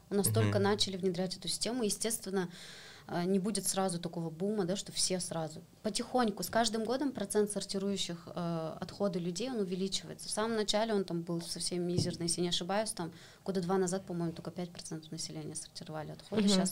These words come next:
Speaker 1: по-моему,
Speaker 2: Мгм.
Speaker 1: десять или тринадцать, точно не знаю, уже не смотрела свежую статистику. В прошлом
Speaker 3: Мгм.
Speaker 1: году, по-моему, было десять-двенадцать, если не ошибаюсь, процентов. Это в столице.
Speaker 3: Которые
Speaker 2: Мгм.
Speaker 3: сортируют мусор?
Speaker 1: Да.
Speaker 3: Мгм. Ам, давайте,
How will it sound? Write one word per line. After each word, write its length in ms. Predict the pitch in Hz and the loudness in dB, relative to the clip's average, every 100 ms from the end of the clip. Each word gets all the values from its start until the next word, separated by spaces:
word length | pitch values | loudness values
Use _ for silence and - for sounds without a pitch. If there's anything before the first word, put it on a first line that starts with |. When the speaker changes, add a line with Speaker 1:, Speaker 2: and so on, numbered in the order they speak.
| - | -2
Speaker 1:
по-моему, 400 | 165 170 170 170 | -6 -4 -2 -2
Speaker 2:
Мгм. 260 | 104 104 101 - - - | 0 0 0 -2 -10 -16
Speaker 1:
десять 560 | - - - 214 - - | -14 -12 -6 0 0 0
или 60 | 175 | -6
тринадцать, 460 | - 180 214 233 | -4 0 0 0
точно 420 | 233 226 220 202 190 | -2 0 4 4 4
не 420 | 71 - - 196 | 0 -4 -2 -2
знаю, 420 | 190 196 170 160 | 0 0 0 -4
уже 340 | 156 160 151 - - - | -6 -8 -8 -10 -10 -4
не 80 | 185 | -2
смотрела 340 | 185 175 180 | -2 -2 -2
свежую 300 | 175 175 160 160 | -2 -2 -4 -6
статистику. 600 | - 170 165 - - 170 - - - | -8 -8 -8 -10 -14 -18 -18 -20 -2
В 20 | |
прошлом 240 | 247 208 | 0 4
Speaker 3:
Мгм. 60 | 220 | 2
Speaker 1:
году, 180 | 208 262 | 2 -2
по-моему, 460 | 311 208 208 226 190 | -2 0 0 0 -2
было 260 | 170 202 | -2 -4
десять-двенадцать, 800 | 175 180 - 175 160 156 151 - | -4 -6 -6 -8 -8 -8 -8 -10
если 180 | 160 - | -6 -4
не 80 | 156 | -4
ошибаюсь, 540 | 160 160 170 160 175 - - | -6 -10 -10 -8 -8 -10 -14
процентов. 460 | 175 - 175 175 - - - | -12 -10 -10 -12 -18 -20 -18
Это 100 | 180 - | -8 -6
в 20 | |
столице. 440 | - 175 165 - - - - - - - | -4 -6 -6 -14 -20 -20 -20 -20 -20 -6
Speaker 3:
Которые 360 | 214 208 202 | 0 4 6
Speaker 2:
Мгм. 60 | 185 | 4
Speaker 3:
сортируют 420 | 208 190 202 190 | 4 0 -2 0
мусор? 300 | 190 185 170 - | 0 0 -4 -8
Speaker 1:
Да. 200 | 180 170 170 - - - | -6 -6 -8 -16 -20 -10
Speaker 3:
Мгм. 360 | 190 170 175 170 180 - - - - - - _ - | -6 -2 -2 -4 -8 -20 -20 -20 -20 -20 -20 _ -12
Ам, 440 | - 190 180 180 180 | -6 -2 0 2 2
давайте, 420 | 185 190 208 | 6 8 8